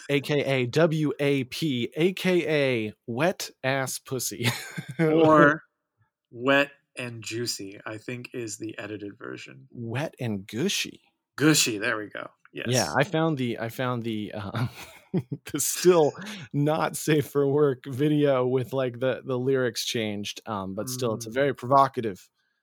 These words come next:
Speaker 1: clip, um, and it slaps. It's a great song. Um, and, uh, predictably, it also, um, upset some people, including fellow podcaster Ben Shapiro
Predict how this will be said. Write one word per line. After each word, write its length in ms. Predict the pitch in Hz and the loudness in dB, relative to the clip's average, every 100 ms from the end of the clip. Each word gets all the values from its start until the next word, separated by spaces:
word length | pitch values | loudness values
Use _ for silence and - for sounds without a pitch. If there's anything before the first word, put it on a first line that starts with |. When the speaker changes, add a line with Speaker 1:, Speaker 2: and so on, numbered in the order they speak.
| _ _ _ | _ _ _
Speaker 1:
clip, 480 | - - 135 113 - _ _ _ _ _ _ - | -8 0 2 2 -2 _ _ _ _ _ _ 0
um, 300 | 123 120 117 | 2 2 2
and 120 | 165 | 2
it 80 | 180 | 2
slaps. 540 | - 139 80 - - - | 2 0 0 -4 -12 -12
It's 100 | - | -8
a 20 | |
great 220 | 139 123 | -2 -2
song. 360 | - 120 104 104 - _ _ _ - | -2 -2 -2 -4 -12 _ _ _ -6
Um, 420 | 123 120 113 113 - _ - 123 98 | -2 2 0 -2 -8 _ -14 -14 -12
and, 360 | 143 143 143 143 - | -4 0 0 -2 -4
uh, 460 | 160 160 - - - 69 - - | -4 -4 -6 -10 -12 -14 -20 -4
predictably, 600 | 190 196 196 190 190 170 | 0 0 0 2 6 6
it 180 | 156 160 | 2 0
also, 720 | 165 165 156 - 160 139 135 127 | 0 0 0 0 2 2 0 -2
um, 340 | 135 123 113 - | -2 -2 -2 -4
upset 360 | 120 147 120 | -2 -2 -2
some 140 | - 113 | -4 -6
people, 380 | 120 110 110 - | -6 -6 -6 -4
including 720 | 127 123 202 214 127 73 120 _ _ _ _ _ | -6 -4 -2 0 0 -4 -14 _ _ _ _ _
fellow 260 | - 175 156 | -2 0 0
podcaster 880 | - 135 117 110 104 85 - 57 - - _ _ 127 | -2 -2 -2 -2 -4 -4 -8 -12 -14 -18 _ _ -6
Ben 240 | 123 127 | -2 0
Shapiro 520 | 123 113 - 78 58 | -2 -4 -8 -12 -12